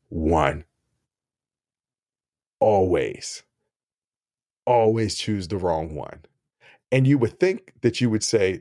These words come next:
to yourself, "Bruce, well, why don't you go against your better logic? You know,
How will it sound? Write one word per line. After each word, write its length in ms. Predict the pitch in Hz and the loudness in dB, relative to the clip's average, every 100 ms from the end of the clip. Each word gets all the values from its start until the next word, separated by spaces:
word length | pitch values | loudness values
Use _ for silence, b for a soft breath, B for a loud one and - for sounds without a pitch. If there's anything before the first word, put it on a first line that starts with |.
| - | -6
to 100 | 110 | -4
yourself, 440 | 98 - 95 85 | -2 0 0 0
"Bruce, 220 | 95 92 | -4 -4
well, 80 | 104 | -2
why 120 | 107 | 0
don't 140 | 123 120 | 0 0
you 60 | |
go 140 | 113 110 | 0 2
against 220 | 107 - | 2 -2
your 60 | 101 | -2
better 240 | 98 92 | 0 2
logic? 460 | 98 92 73 73 - _ - | 2 0 -2 -6 -14 _ -8
You 120 | 104 | -6
know, 180 | 92 | -4